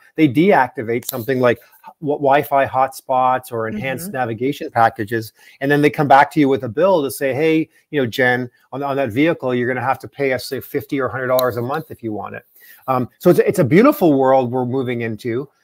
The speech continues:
Speaker 1: because, you know, you're gonna be able to, uh, at, at your whim, activate more horsepower or more range on your car,
Speaker 2: Mm-hmm.
Speaker 1: literally by pushing a button on an app.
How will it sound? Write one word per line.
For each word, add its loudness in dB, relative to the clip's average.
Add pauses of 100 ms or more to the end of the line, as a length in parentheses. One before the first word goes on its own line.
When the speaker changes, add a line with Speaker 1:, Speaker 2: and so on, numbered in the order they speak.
Speaker 1:
because, 0
you 4
know, 4
you're 2
gonna 0
be 2
able 2
to, 0 (240)
uh, -6
at, -6 (140)
at -4
your -4
whim, -2
activate 0
more 2
horsepower -2 (240)
or -10
more 0
range -2
on -6
your -8
car, -2 (180)
Speaker 2:
Mm-hmm. -4
Speaker 1:
literally 6
by 2
pushing -6
a -2
button -4
on -8
an -10
app. -2